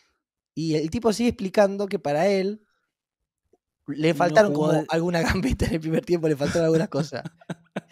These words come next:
Speaker 1: Eh, y claro, todos lo-, los maradonianos, todo el mundo indignado. Este, el, el viejo quiere, eh, fama, qui-, quiso prensa, eh,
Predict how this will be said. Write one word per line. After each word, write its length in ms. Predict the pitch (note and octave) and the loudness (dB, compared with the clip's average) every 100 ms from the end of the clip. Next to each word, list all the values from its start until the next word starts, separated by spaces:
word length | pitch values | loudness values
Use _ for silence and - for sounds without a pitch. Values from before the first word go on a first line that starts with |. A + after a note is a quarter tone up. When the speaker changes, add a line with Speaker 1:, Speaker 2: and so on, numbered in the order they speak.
| - - - - - D3 | -20 -20 -16 -16 -4 2
Speaker 1:
Eh, 440 | D#3+ D3 C3+ A2+ | 4 4 0 -2
y 160 | D#4+ C#4 | 0 0
claro, 320 | - F#4+ G#3+ | 6 6 8
todos 300 | E3+ G#3+ A#3+ | 8 8 10
lo-, 120 | G#3 - | 6 2
los 200 | D#3 C#3+ | 0 0
maradonianos, 400 | C#3+ C#3+ F3+ G3+ | 2 2 4 2
todo 100 | F#3+ | 4
el 60 | F#3 | 4
mundo 140 | G3+ | 4
indignado. 520 | F3 D3+ E3+ F#3 D#3+ | 2 0 2 2 2
Este, 340 | D#3 - C#3 C3+ - - - | 0 -2 -4 -6 -14 -18 -2
el, 300 | C#3+ C#3+ D3+ F3 - | 2 4 4 2 -2
el 100 | D3 | 2
viejo 240 | F#3 E3 | 2 0
quiere, 260 | C#3 C#3 C3+ C#3 | -2 -4 -4 -6
eh, 200 | B2+ B2+ | -8 -4
fama, 500 | C3 F#3+ F#3 E3+ D#3 | 2 4 4 2 -2
qui-, 200 | D3+ C3+ | -6 -10
quiso 280 | - C3+ B2 | -10 -8 -4
prensa, 600 | E3+ F#3+ F3+ - C#3 C3+ | -2 0 -2 -2 -4 -4
eh, 300 | B2+ B2+ B2 | -8 -6 -6